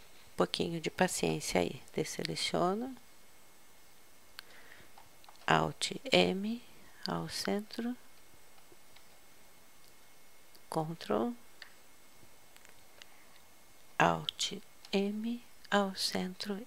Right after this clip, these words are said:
e lá vamos pra última. Desseleciono, Ctrl, Alt M ao centro. Feito isso, eu posso selecionar novamente essa figura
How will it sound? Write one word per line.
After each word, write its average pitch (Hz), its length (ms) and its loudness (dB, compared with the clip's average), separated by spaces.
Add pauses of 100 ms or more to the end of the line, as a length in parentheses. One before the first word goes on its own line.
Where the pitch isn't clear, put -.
e 202 100 2
lá 196 140 6
vamos 180 400 4
pra 185 280 10
última. - 480 6 (280)
Desseleciono, 208 960 2 (580)
Ctrl, 190 560 2 (1200)
Alt 175 460 2
M 175 560 4 (640)
ao 185 260 4
centro. - 580 0 (1800)
Feito 262 440 10
isso, 202 500 8 (340)
eu 190 140 10
posso 151 420 6
selecionar 156 800 4
novamente 151 580 0
essa - 200 0
figura 208 600 6